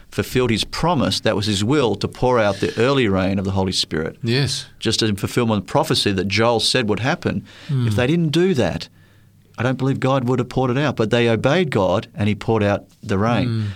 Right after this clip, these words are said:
Speaker 1: And I believe in the last day as well, if we want the latter rain to be poured out, we need to come together and pray for God's will to be done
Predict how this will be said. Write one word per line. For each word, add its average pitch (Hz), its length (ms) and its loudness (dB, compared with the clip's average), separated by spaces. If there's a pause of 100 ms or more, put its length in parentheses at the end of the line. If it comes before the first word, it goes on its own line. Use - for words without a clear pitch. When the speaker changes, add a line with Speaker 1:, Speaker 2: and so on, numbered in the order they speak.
(120)
Speaker 1:
And 127 80 -2
I 139 60 2
believe 151 160 4
in 143 40 0
the 139 80 2
last 139 320 2
day 123 180 2
as 113 140 0
well, 135 240 2
if 113 220 -4
we 160 180 2
want 143 320 0
the 110 80 0
latter 127 320 2
rain 113 180 2
to 107 60 0
be 104 140 0
poured 117 280 0
out, 123 240 0 (400)
we 110 160 0
need 120 220 0
to 117 60 0
come 127 260 -2
together 113 720 0 (440)
and 107 220 0
pray 135 580 2 (160)
for - 140 -6
God's 107 380 2
will 107 300 2
to 98 120 -6
be 98 160 0
done 95 380 -2